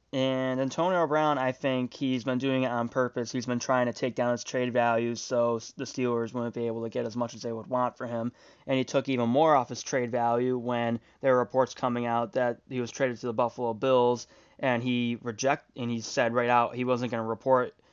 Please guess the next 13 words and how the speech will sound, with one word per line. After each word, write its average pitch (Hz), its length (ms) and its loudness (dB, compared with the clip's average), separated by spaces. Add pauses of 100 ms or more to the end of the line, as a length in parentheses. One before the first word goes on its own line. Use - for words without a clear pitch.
(140)
to - 80 -20
the 127 80 0
Bills 120 300 2
if 113 80 -6
he 123 100 -2
was 113 140 -4
traded 127 360 0
there. 110 240 2
So 117 140 -6
that 120 220 0
really 123 200 2
limited 120 440 0
the 113 120 -4